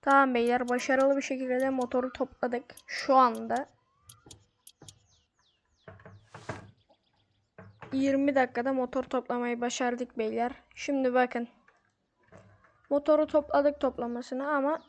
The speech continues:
içleri yapmadık. Şunu tak. Şunu tak.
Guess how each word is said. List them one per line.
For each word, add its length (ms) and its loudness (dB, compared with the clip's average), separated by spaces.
içleri 480 0
yapmadık. 520 -2
Şunu 320 -6
tak. 400 -6
Şunu 280 -4
tak. 280 -4